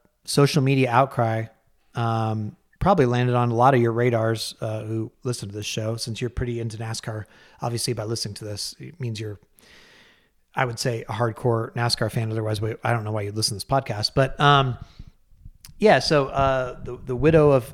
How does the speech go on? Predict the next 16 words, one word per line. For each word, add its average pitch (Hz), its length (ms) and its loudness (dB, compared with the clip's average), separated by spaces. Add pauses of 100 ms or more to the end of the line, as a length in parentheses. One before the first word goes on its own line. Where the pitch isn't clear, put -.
Mike 131 220 2
Stefanik, 143 520 0
who, 131 180 4
who 120 400 -2
he's 120 240 -4
getting 120 180 -2
inducted 120 420 -2
into, 117 240 -10
into 117 160 -2
the 113 80 -2
Hall 117 180 2
this 117 200 -2
year, 117 240 0 (460)
um, 120 380 -4
she - 220 -6
posted, 135 640 2